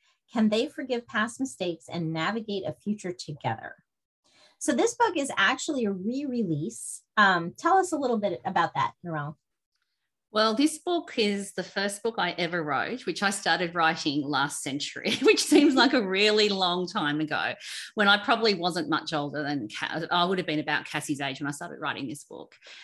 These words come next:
Speaker 2: So this is when I first decided that I wanted to try writing a romance. And it, it eventually got published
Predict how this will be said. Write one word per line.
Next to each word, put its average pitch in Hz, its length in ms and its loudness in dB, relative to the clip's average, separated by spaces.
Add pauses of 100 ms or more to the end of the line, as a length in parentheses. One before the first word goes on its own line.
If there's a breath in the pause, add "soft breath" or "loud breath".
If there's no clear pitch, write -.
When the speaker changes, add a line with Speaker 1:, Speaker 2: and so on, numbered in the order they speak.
(100)
Speaker 2:
So 196 80 0
this 226 120 2
is 247 120 -2
when 240 100 0
I 175 120 2
first 160 380 0
decided 147 400 -2
that 131 80 -6
I 139 60 -4
wanted 135 160 -6
to - 80 -10
try 135 260 -4
writing 135 280 -6
a 131 60 -10
romance. - 600 -12
And 147 280 2 (220)
it, 175 160 2
it 202 720 0
eventually 220 480 -2
got 214 240 -6
published 156 800 -4